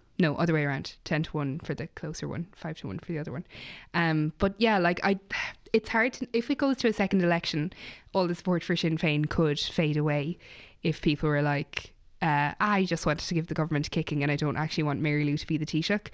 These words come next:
But then you're gonna disenfranchise a ton of younger voters who actually did want her to be the Taoiseach. Last time, we had an inconclusive result, but it was much simpler 'cause you were just dealing with Fianna Fáil and Fine Gael, and it took seventy days to form a government.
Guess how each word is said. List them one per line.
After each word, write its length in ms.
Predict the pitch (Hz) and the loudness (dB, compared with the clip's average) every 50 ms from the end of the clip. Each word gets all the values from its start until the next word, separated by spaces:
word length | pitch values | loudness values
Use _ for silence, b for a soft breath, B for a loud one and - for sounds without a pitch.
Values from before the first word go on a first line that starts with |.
| B B B B B B B | B B B B B B B
But 140 | - 175 - | 0 2 4
then 180 | 175 170 170 170 | 4 4 4 4
you're 140 | 160 160 | 4 4
gonna 200 | 160 170 165 160 | 4 4 2 2
disenfranchise 760 | 160 - 165 - 180 160 165 - 165 160 160 - 165 151 151 | 4 2 2 2 2 0 2 2 0 2 2 2 0 0 0
a 80 | - 160 | -2 -4
ton 360 | - - - 180 165 160 160 | -2 0 2 2 4 4 4
of 220 | 156 147 147 - | 2 2 0 0
younger 260 | 170 151 151 151 156 151 | 0 0 2 2 0 0
voters 400 | 156 147 147 - 156 147 156 - | 0 0 0 0 0 0 0 0
who 60 | 151 | -2
actually 220 | 147 - - 156 | -2 -2 -4 -4
did 200 | - 156 151 151 | 0 0 0 2
want 220 | 151 143 135 135 - | 2 0 0 0 0
her 80 | 156 139 | 0 0
to 80 | - - | 0 0
be 100 | 139 131 | -2 -2
the 80 | 143 | 0
Taoiseach. 400 | - - 143 147 - 117 - - - B B B B B B B B B | 0 0 0 0 0 -2 -4 -6 -8 B B B B B B B B B
Last 300 | 170 170 165 185 202 - | 2 2 2 2 2 2
time, 340 | - 226 214 208 208 214 202 - - _ _ _ - - - - - - - - - - - | 2 4 4 4 4 2 0 -2 -6 _ _ _ -20 -20 -20 -20 -20 -20 -20 -20 -10 -2 2
we 120 | 208 180 | 4 4
had 220 | 185 180 165 165 165 | 6 6 4 4 4
an 180 | 165 165 165 - | 2 2 2 4
inconclusive 640 | 180 185 160 - 196 185 175 190 170 170 - 165 165 | 4 4 4 4 2 2 4 4 2 2 2 2 2
result, 340 | 165 160 - 156 151 156 - | 2 2 2 2 2 0 0
but 100 | - 175 | 0 0
it 40 | 165 | 2
was 120 | 170 165 165 | 2 4 4
much 280 | 170 175 170 170 - | 4 4 4 2 0
simpler 420 | - - - 175 170 160 - 160 147 | -2 0 2 2 2 2 0 0 -2
'cause 140 | - - - | -2 0 0
you 60 | 160 | 2
were 80 | 151 | 2
just 160 | 151 160 160 - | 2 0 0 2
dealing 220 | 165 156 151 151 | 2 2 2 2
with 120 | 151 151 | 0 0
Fianna 220 | - - 170 160 156 | 0 0 0 0 2
Fáil 240 | - 156 151 151 151 | 2 0 0 0 0
and 120 | 156 156 | -2 0
Fine 140 | - 156 156 | 0 0 2
Gael, 220 | 156 156 160 165 160 | 2 2 2 0 0
and 120 | - 156 | 0 0
it 80 | 156 - | 0 0
took 160 | - 165 - | 0 -2 -4
seventy 500 | - - - 165 156 160 156 151 156 151 | -4 -2 0 0 2 2 2 2 2 2
days 420 | 147 147 143 139 131 123 - - - | 2 2 2 0 0 -2 -4 -6 -10
to 100 | - - | -8 -4
form 220 | - 170 151 143 | 0 0 2 2
a 40 | 156 | 2
government. 500 | 147 151 147 147 156 135 127 147 - - | 2 2 2 2 2 0 0 0 -2 -4